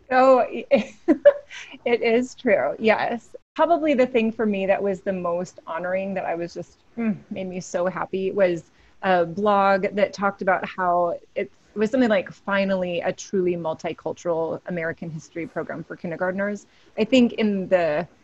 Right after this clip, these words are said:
environment that we have today, where as a desire of my heart would be to have social righteousness just spread out and a celebration of all people and cultures,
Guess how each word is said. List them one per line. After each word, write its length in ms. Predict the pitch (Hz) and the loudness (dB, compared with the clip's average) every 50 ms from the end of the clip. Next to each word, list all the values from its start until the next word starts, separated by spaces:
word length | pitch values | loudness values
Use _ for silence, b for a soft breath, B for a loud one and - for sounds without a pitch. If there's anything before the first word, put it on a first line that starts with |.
| _ _ - | _ _ 0
environment 540 | 240 240 247 254 277 285 277 269 247 170 - | 0 2 4 6 6 6 6 6 4 2 0
that 80 | 214 202 | -2 0
we 140 | - 214 | 0 -2
have 240 | 196 165 202 196 180 | -2 0 -2 -4 -2
today, 380 | - 208 175 - 196 185 180 180 | -4 -6 -4 -2 0 0 0 0
where 380 | 170 170 160 160 147 - 190 196 - _ _ - - _ _ _ _ _ _ _ - - - - _ - - - _ | -2 -2 -2 -2 -2 -4 -8 -10 -12 _ _ -20 -20 _ _ _ _ _ _ _ -20 -20 -20 -20 _ -20 -20 -14 _
as 180 | - 220 214 196 | -6 -4 -2 -2
a 60 | 214 | -2
desire 360 | 190 208 208 220 269 277 269 | -2 -2 0 2 4 4 4
of 160 | - - 196 185 | 4 2 0 0
my 240 | 196 190 196 202 | -2 0 0 0
heart 340 | 196 - - - 180 165 - - | -2 -4 -2 -2 -2 -2 0 -2
would 160 | 180 170 - | -4 -4 -4
be 240 | 185 170 160 151 - | -4 -4 -4 -4 -6
to 140 | - 196 | -6 -6
have 260 | 175 185 185 170 175 175 | -4 -4 -4 -4 -4 -6
social 380 | - - 180 185 - - 180 | -6 -6 -6 -4 -4 -6 -4
righteousness 720 | 165 156 160 165 - 185 175 - - 165 147 156 - - - | -4 -4 -4 -6 -8 -10 -10 -10 -10 -10 -8 -10 -12 -14 -14
just 260 | - 160 - - b b b b b _ - | -14 -16 -16 -16 b b b b b _ -20
spread 280 | - - - 185 180 - - | -6 -2 0 0 0 0 -2
out 260 | 175 170 156 143 - - | 0 0 0 -2 -4 -6
and 120 | 175 165 | -6 -6
a 80 | 156 165 | -6 -6
celebration 680 | - - 175 180 175 - - 156 160 - - 180 170 165 | -6 -4 -2 -2 -2 -2 -4 -6 -8 -8 -10 -8 -8 -8
of 160 | 160 156 - - | -8 -8 -8 -6
all 200 | - 165 147 202 | -2 0 0 0
people 360 | 202 - - 247 - 254 254 240 | -2 -4 -8 -6 -2 0 0 0
and 180 | - 240 240 240 | 0 -2 -4 -4
cultures, 480 | - 240 240 - - 254 240 233 - | -4 -6 -6 -4 -2 -2 -2 -2 -4